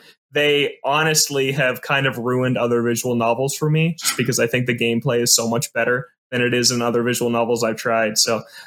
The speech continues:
yeah, go try 'em out. Uh, they're great. Play the, I would definitely recommend the original trilogy first. I do think they're the better games, but if you get super into the series, then to be able to hop right into The Great Ace Attorney.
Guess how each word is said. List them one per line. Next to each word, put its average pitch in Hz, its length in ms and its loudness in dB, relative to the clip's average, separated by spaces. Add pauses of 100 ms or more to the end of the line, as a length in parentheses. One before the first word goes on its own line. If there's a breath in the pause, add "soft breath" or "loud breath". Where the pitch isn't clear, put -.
(100)
yeah, 147 200 0
go 127 180 0
try 147 240 0
'em 131 100 0
out. 151 300 -2 (100)
Uh, 117 140 -2
they're 120 180 0
great. 135 380 0 (320)
Play 156 100 2
the, 165 240 0
I 190 160 2
would 208 160 0
definitely 170 320 0
recommend 156 420 0
the 143 60 0
original 135 420 0
trilogy 131 360 0
first. 123 340 0
I 127 60 0
do 120 160 -2
think 120 180 -4
they're 120 120 0
the 113 80 -6
better 117 220 0
games, 117 380 0
but 113 220 -2
if - 100 -20 (140)
you 123 60 -6
get 117 100 0
super 139 340 0
into 127 140 0
the 120 100 -4
series, 143 440 2
then 123 180 -2
to 123 80 -4
be 123 60 0
able 120 140 0
to 120 60 2
hop 120 240 -2
right 120 160 0
into 123 300 0
The 127 80 -8
Great 117 240 0
Ace 131 160 0
Attorney. 147 460 0